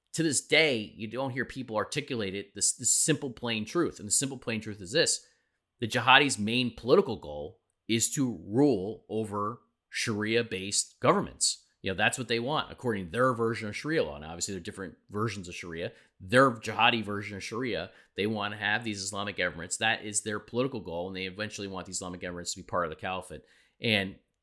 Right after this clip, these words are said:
just to hammer this home, this is what Abu Ubaidah is saying, once again, from Shabab's perspective, is their basically reason for existence.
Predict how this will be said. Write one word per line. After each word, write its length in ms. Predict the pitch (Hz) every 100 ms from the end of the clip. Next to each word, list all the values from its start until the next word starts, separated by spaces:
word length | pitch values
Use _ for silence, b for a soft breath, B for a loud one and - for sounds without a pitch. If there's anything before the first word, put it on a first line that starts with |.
| _ -
just 140 | -
to 40 |
hammer 200 | 120 113
this 100 | 98
home, 300 | - 147 123 -
this 160 | 104
is 160 | 135 110
what 240 | 90 117
Abu 160 | 113 101
Ubaidah 420 | 104 110 98 101
is 160 | 82 -
saying, 420 | 123 127 113 123 -
once 320 | 82 110 135
again, 280 | 127 135 127
from 140 | 117
Shabab's 460 | 113 110 104 101 -
perspective, 500 | - - 135 - 110 -
is 220 | 101 90
their 300 | 101 101 107 b b b -
basically 360 | 92 104 117
reason 380 | 104 101 107 104
for 140 | 98 101
existence. 600 | 85 90 - - -